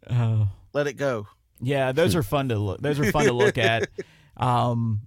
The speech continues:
Speaker 1: those Throwback Thursdays when you get to tap into, you know, our childhood moments at Disney, uh, to, especially when they're together. Um, it's, it, it's very special.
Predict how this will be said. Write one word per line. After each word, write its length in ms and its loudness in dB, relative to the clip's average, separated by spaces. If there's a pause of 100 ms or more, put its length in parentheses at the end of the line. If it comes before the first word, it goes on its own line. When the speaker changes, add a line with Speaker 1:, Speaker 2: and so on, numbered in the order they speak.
Speaker 1:
those 320 -2
Throwback 400 2
Thursdays 680 -2
when 280 -2
you 120 -6
get 140 -2
to 60 -4
tap 280 0
into, 720 -4 (380)
you 140 -2
know, 60 0
our 120 2
childhood 480 0
moments 480 0
at 160 -2
Disney, 460 -2 (520)
uh, 340 0
to, 140 -6 (160)
especially 540 0 (100)
when 180 -2
they're 100 0
together. 680 -2 (240)
Um, 640 -2
it's, 480 -6 (460)
it, 160 0 (220)
it's 260 -6
very 420 -2
special. 560 -4